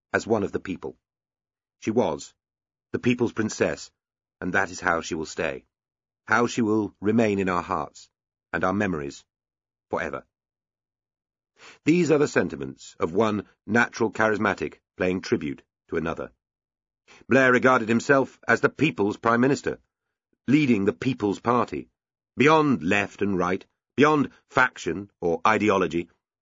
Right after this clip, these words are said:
a political miracle worker with a direct line to the people's instincts. And, in the country, after his impromptu eulogy to Diana, astonishingly, his approval rating rose to over ninety percent,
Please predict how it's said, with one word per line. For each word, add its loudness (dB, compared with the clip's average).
a 0
political 2
miracle 4
worker -4
with 2
a 6
direct 2
line 2
to -6
the -4
people's -8
instincts. -10
And, 4
in 2
the 2
country, 2
after 2
his 2
impromptu 2
eulogy 2
to -2
Diana, 0
astonishingly, 0
his 2
approval 4
rating 2
rose 6
to -4
over 4
ninety 2
percent, -2